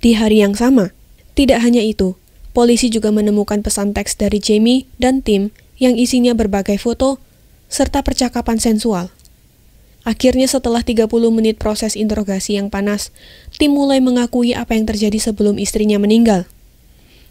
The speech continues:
Istrinya sedang mandi ketika tim pulang ke rumah tersebut. Lee Ann sudah berada dalam kondisi mabuk saat itu. Tim pun mengusir Lee Ann dan menyuruhnya tinggal di rumah ibunya karena Jamie saat itu sudah memindahkan seluruh barangnya di rumah tim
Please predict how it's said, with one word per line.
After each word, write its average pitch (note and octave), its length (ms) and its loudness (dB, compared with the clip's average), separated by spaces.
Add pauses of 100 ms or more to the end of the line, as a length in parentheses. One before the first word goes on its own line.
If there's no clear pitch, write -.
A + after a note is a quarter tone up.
(320)
Istrinya C#4 400 2
sedang A3+ 320 2
mandi A3 240 2
ketika G#3 400 0
tim G#3 160 -2
pulang G3+ 240 -4
ke G3+ 160 -4
rumah F#3 240 -4
tersebut. G#3 480 -2 (480)
Lee A3+ 240 2
Ann A3+ 80 0
sudah G#3 240 0
berada G3 320 0
dalam F#3+ 320 -2
kondisi G3+ 320 0
mabuk G3+ 320 -4
saat - 240 -8
itu. A3 320 -2 (640)
Tim C#4 160 2
pun D4+ 160 0
mengusir C#4 480 0
Lee B3 240 0
Ann F#3+ 240 -4 (160)
dan A#3+ 160 2
menyuruhnya A#3+ 560 0
tinggal G#3+ 320 0
di G#3 80 0
rumah G#3 240 0
ibunya A3+ 560 0 (320)
karena C#4 320 0
Jamie B3 400 2
saat A#3+ 240 -4
itu A#3 240 -4
sudah G#3 240 -2
memindahkan G#3 560 -2
seluruh G#3 320 0
barangnya F#3+ 480 -2
di G3+ 80 0
rumah F#3 320 -4
tim B3 320 0